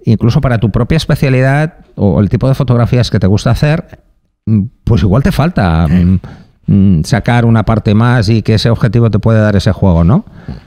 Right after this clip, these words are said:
Speaker 1: Eh, por ejemplo, repasando los descent-, los descentrables, han cambiado todos.
Speaker 2: Sí.
Speaker 1: Todos. El único, el único que se
Speaker 2: Diecisiete.
Speaker 1: conserva es el diecisiete.
Speaker 2: Ujú.
Speaker 1: El resto los han
Speaker 2: Que ya
Speaker 1: cambiado
Speaker 2: fue de la
Speaker 1: todos.
Speaker 2: nueva generación, los otros son de los años ochenta.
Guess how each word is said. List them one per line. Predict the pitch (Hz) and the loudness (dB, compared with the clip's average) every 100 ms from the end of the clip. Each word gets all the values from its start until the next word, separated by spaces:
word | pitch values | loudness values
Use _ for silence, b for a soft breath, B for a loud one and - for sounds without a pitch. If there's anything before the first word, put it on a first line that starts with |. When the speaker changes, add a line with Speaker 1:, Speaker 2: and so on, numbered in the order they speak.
| B B _ | B B _
Speaker 1:
Eh, | 107 110 107 104 101 92 - - | -2 0 2 2 2 0 -2 -4
por | 92 | -2
ejemplo, | 85 147 135 | -2 -2 0
repasando | 101 92 98 117 123 143 | 0 -2 -2 0 0 0
los | 139 127 | 0 0
descent-, | 127 - 113 107 - - | -2 0 0 0 -4 -4
los | 95 107 95 | 0 0 0
descentrables, | 107 - 104 117 143 139 208 - | -2 0 0 0 0 0 -2 -2
han | 117 - | -2 0
cambiado | 151 196 139 | 0 0 0
todos. | - 220 80 - - - _ - | -2 -2 -2 -6 -16 -20 _ -20
Speaker 2:
Sí. | - 58 - _ _ | -14 -12 -12 _ _
Speaker 1:
Todos. | - 165 82 - - - | -4 -2 -4 -8 -20 -4
El | 107 | 0
único, | 131 165 165 143 | 2 2 0 -2
el | 127 - 104 | -4 -4 0
único | 110 143 135 | 2 0 0
que | 123 | -2
se | - | -2
Speaker 2:
Diecisiete. | |
Speaker 1:
conserva | - - 131 143 | -2 0 0 0
es | |
el | 151 | 0
diecisiete. | 120 101 92 87 73 | 0 0 -2 -2 -2
Speaker 2:
Ujú. | 85 - - _ | -8 -8 -14 _
Speaker 1:
El | 101 101 | 0 2
resto | 107 147 - 220 | 2 0 -2 -2
los | 180 | 0
han | 139 | 0
Speaker 2:
Que | - | 0
ya | 113 | 0
Speaker 1:
cambiado | 147 151 | 0 0
Speaker 2:
fue | 117 | 0
de | |
la | 113 | 0
Speaker 1:
todos. | 104 | 0
Speaker 2:
nueva | 107 98 | 0 0
generación, | - 92 82 - 87 | -2 -4 -4 -6 -6
los | 85 85 | -6 -6
otros | 95 101 | -4 -4
son | 107 | -2
de | 98 | -2
los | 98 | 0
años | 98 95 87 | 0 -2 -4
ochenta. | - 90 - | -4 -6 -6